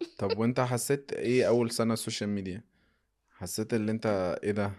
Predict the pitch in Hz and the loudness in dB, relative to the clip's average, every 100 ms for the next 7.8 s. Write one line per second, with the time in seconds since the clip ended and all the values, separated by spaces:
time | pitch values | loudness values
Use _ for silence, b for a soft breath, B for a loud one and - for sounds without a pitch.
0 | - - 92 95 101 95 - _ - 95 | -14 -16 -6 -2 -2 -4 -10 _ -16 -12
1 | 90 87 87 87 92 - _ _ 87 98 | -10 -10 -12 -14 -18 -20 _ _ -10 -6
2 | 101 98 104 92 98 101 104 - 101 98 | -6 -6 -8 -6 -6 -4 -8 -8 -8 -8
3 | - 110 104 - _ b b b b b | -4 -4 -4 -10 _ b b b b b
4 | _ - 87 98 98 92 80 90 101 107 | _ -8 -6 -4 -6 -6 -6 -6 -4 -2
5 | 101 95 95 98 101 98 104 98 95 92 | -2 -4 -4 -4 -4 -4 -2 0 0 -2
6 | 85 85 78 95 95 87 80 - - - | -6 -6 -4 -6 -8 -12 -10 -8 -8 -8
7 | - - 98 98 98 85 87 | -8 -8 -6 -6 -8 -8 -8